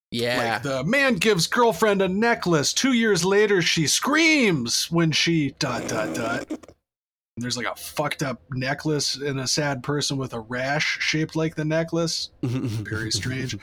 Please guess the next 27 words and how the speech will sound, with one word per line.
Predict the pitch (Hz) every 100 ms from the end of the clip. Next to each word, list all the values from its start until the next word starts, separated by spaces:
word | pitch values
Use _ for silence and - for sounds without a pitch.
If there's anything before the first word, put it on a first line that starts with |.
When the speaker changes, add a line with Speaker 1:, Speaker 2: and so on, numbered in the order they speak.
| - - _ _ -
Speaker 2:
Uh, | 143 147 147 135 -
always | 269 349 359 -
place | 285 330 -
a | 254
toilet | 233 285 320 311 226
paper | 208 170 165
roll | 156 151 151 156
under | 196 233 254
the | 208 165
toilet | 214 262 262 214
seat | - 208 220 190
at | 175
night. | 165 208 196 160 _ -
Here's | 123 147 170 160
why. | 175 190 190 170 156 156 _ _ _ _ _ _ -
And | 143
there's | 143 127
a | 123
toilet | - 156 143 139
seat | - 139 -
propped | 143 135 -
up | 135 -
by | 131 135
a, | 127 120
by | 120 135
a | 135
roll. | 139 139 139